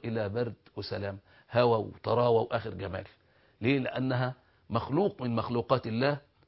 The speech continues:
تأتمر بأمره وتنتهي بنهيه سبحانه وتعالى. فتفعل حين يقول للشيء كن فيكون سبحانه وتعالى.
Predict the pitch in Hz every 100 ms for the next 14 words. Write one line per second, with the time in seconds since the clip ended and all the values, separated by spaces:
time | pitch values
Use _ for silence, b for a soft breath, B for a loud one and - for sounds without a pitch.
0 | - - - 165 151 127 139 156 127 104
1 | _ _ _ _ - 104 95 147 131 113
2 | 127 120 104 - - 127 120 101 98 92
3 | 90 - b b b - 117 117 - -
4 | 175 202 214 233 - _ _ - 156 165
5 | 139 123 160 156 123 - 117 - 151 131
6 | 120 143 143 135 - _ _ _ _ -
7 | 107 104 139 101 - - 135 104 101 95
8 | 85 -